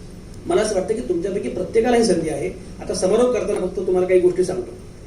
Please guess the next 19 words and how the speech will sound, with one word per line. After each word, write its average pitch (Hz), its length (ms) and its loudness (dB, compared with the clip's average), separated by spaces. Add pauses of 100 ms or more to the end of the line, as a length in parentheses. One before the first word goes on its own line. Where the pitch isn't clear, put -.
(420)
पहिली 254 260 8
गोष्ट 294 200 2
म्हणजे 214 240 0
आपण 202 180 -2
आरशासमोर 196 480 0
उभं 147 160 0
राहायचं - 300 -8 (1300)
आणि 247 120 4
"What 220 120 6
is 269 120 0
my 262 140 0
personality?" - 560 -4 (560)
हा - 60 -2
प्रश्न 214 260 -2
विचारायचा. - 420 -4 (1300)
माझं 196 320 2
व्यक्तिमत्व 233 420 2
काय 202 180 -2
आहे? - 220 -10